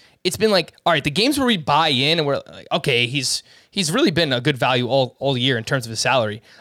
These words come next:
Uh, but the ones where, like, we actually are on him, those are the games where, like, he drops touchdowns. And the ones where, you know, maybe we don't have as much Hollywood Brown as we should, those are the games where he absolutely goes off. So he's been a very frustrating player. Uh, but overall, the Ravens offense this week, like, we got a touchdown from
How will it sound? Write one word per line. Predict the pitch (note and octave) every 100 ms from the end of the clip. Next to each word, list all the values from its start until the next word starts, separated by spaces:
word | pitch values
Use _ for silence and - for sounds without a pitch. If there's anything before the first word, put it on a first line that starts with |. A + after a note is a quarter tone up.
| -
Uh, | D3
but | D3+
the | F#3
ones | A#3+ B3+
where, | G3+
like, | D#3 C3+
we | D3+
actually | C#3+ D3 - D#3+ D3 C3+ - _
are | C#3+ C3+ -
on | C#3+ F3
him, | G3 A3+ C4+ - _ -
those | E3
are | D#3+
the | D3+
games | D3+ C#3
where, | C#3
like, | C3 B2
he | C3+
drops | C#3+ B2+ -
touchdowns. | C3 - A#2+ A#2+
And | - C3+
the | C3+
ones | C3+ B2
where, | C3 B2 A#2+ - -
you |
know, | B3+ C#4+ - -
maybe | G#3 G#3
we |
don't | F#3 E3
have | D#3+
as | D3
much | C#3+ C#3+ -
Hollywood | - D#3 D3 C3+
Brown | C#3 C3
as |
we | B2+
should, | - A3 C3+ C3 - _ -
those | C#3+
are | C#3
the |
games | B2+ B2+ B2
where | A#2+
he | A#2
absolutely | A2+ - A2+
goes | A2+
off. | G#2+ G#2
So | - A#2
he's | D3 E3
been | D3 A2 - - - _ -
a | B2+
very | E3+ F3+
frustrating | - E3 D3+ D#3 C3+
player. | - C3+ C3 B2+ _ _
Uh, | A#2+ A#2+
but | D3
overall, | G#3 F3+ D#3+
the | C#3+
Ravens | B2+ D3+ C#3+
offense | A#2+ C3+ D#3 -
this | C#3+
week, | F3 C#3+
like, | A#2 - _ _ _
we | G3
got | C#4+
a | B3
touchdown | - F3 E3 C#3+
from | - C3 A2+ A2